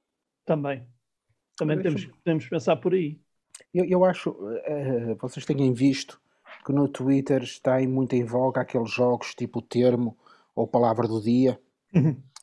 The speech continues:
Speaker 2: Agora até é um de matemática que permite fazer umas contas e a malta tem uma série de tentativas.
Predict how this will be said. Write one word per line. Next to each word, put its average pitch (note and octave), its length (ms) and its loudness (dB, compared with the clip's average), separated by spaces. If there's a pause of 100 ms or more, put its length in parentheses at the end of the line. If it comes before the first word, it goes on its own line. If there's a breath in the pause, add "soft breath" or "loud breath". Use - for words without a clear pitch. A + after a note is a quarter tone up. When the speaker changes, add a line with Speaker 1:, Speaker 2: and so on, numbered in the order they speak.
(120)
Speaker 2:
Agora C#3 240 4
até C3 240 4
é B2+ 80 6
um B2+ 340 4
de A#2 100 -2
matemática B2 580 2
que - 80 -12
permite A#2+ 300 -4
fazer A2 240 -2
umas A2+ 160 -2
contas B2 520 -2
e B2 80 -4
a A#2 40 -2
malta C3 320 0
tem B2 280 -2
uma G#2+ 180 -6
série A#2+ 300 0
de G2+ 100 -18
tentativas. D#3 800 -8